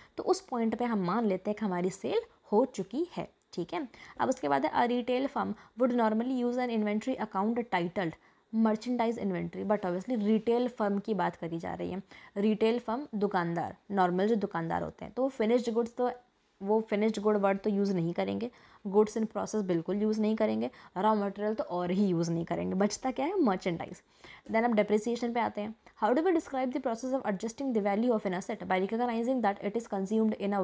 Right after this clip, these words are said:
way that does not completely eliminate the resource? ओके, but obviously defini-, depreciation की डेफिनेशन थी, ठीक है।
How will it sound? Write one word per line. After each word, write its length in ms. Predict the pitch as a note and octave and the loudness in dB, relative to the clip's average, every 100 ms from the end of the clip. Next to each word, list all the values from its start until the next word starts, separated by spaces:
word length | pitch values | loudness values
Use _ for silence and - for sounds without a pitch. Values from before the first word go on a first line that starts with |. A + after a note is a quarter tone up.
| G3 | 0
way 100 | F#3 A3 - - F#3 | -2 -4 -12 -6 0
that 160 | F#3 | 2
does 160 | G3 G3 | 2 0
not 160 | G#3+ A3 | -2 -2
completely 400 | G3 G3 F#3 G#3 - | -6 -4 -4 -4 -4
eliminate 520 | F#3 F3+ F3 F3 F#3+ | -2 -2 -2 -4 -4
the 100 | B3+ | -2
resource? 520 | A3+ - - - - - _ _ _ _ _ | -2 -2 -8 -8 -12 -14 _ _ _ _ _
ओके, 440 | E3+ D#3+ C4 D4 F#3+ _ _ _ _ _ _ _ _ | -10 -4 -2 0 -2 _ _ _ _ _ _ _ _
but 220 | G#3+ A3 A#3 | -2 0 0
obviously 360 | A3 A3 D4+ A#3+ | 0 -2 0 0
defini-, 480 | G#3+ G#3+ G3+ G#3 F#3+ - F#3+ | 0 -2 -4 -6 -10 -8 -4
depreciation 640 | G3 G#3 G3+ F#3+ F#3 G3+ G#3 | -2 -2 -2 -4 -2 -4 -2
की 160 | G#4 A4+ - | -6 -8 -2
डेफिनेशन 560 | F#3+ A3 C4+ G#3+ - E3 | 0 2 2 0 -2 -8
थी, 200 | D#3+ - - _ | -10 -14 -20 _
ठीक 180 | - F4 | -4 -2
है। 120 | G3 | -4